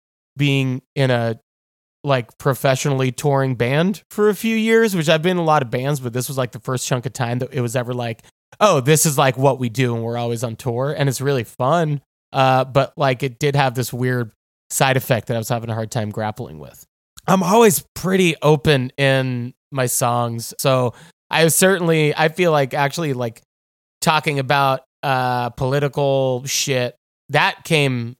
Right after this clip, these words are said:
after I was open about so many things about how, you know, whatever fucking shit I'm going through.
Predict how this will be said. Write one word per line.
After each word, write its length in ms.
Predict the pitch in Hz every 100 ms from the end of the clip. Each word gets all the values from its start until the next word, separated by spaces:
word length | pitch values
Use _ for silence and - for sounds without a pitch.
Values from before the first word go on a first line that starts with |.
| -
after 500 | 151 156 147 123 120
I 120 | 127 127
was 160 | 120
open 280 | 127 117 127
about 360 | 113 120 113 - -
so 280 | - 123
many 440 | 113 113 113 113 113 _ _ - - -
things 360 | 131 127 117
about 300 | 120 120 120
how, 540 | 117 120 120 120 117 - _
you 260 | 160 180 165
know, 160 | 120 120
whatever 300 | 127 120 117
fucking 320 | 135 123 117
shit 220 | - 120
I'm 140 | 123
going 260 | 120 117 117
through. 320 | - 117 110